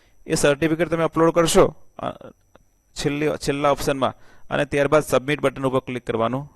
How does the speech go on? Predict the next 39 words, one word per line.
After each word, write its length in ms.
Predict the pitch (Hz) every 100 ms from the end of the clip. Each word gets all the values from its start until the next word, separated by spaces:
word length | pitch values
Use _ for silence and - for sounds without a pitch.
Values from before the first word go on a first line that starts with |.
| - -
રહેશે. 340 | 123 113 110 - - - - - -
મિત્રો, 440 | 135 - 165 170 - _ _ - - - - _ _ -
સબમિટ 340 | 147 139 156
બટન 220 | 160 156
ઉપર 160 | 160 160
ક્લિક 240 | 160 160
કરશો 300 | 160 139 165
એટલે 260 | 147 147 151 -
સ્ક્રીન 260 | - - 143
ઉપર 140 | 147
મેસેજ 280 | 135 135 147
આવશે 340 | 147 143 156 156
કે 140 | 151
તમારો 340 | 139 135 139 -
ઈ 80 | 147
કે 160 | 143
વાય 140 | 139 143
સી 160 | 147
છે, 160 | 135 147
એ 220 | - 135
કમ્પ્લીટ 380 | - 120 120 127
થઈ 180 | 127 120
ગયો 380 | 120 135 165 - - -
છે. 380 | 135 110 _ _ _ 135
અને 120 | 143
તમારો 280 | 147 147 156
એક 80 |
રેફરન્સ 440 | 139 127 147 147 143
નંબર 220 | 131 120
આપશે. 280 | 120 - 117
એ 280 | - - 135
રેફરન્સ 420 | 131 - 151 -
નંબર 220 | 151 151
છે, 120 | 151
એનો 120 | 147
સ્ક્રીનશોટ 440 | 143 - 139 139 135
આપણે 200 | 135 131
લઈ 180 | 123 120
લેવાનો 440 | 120 120 131 175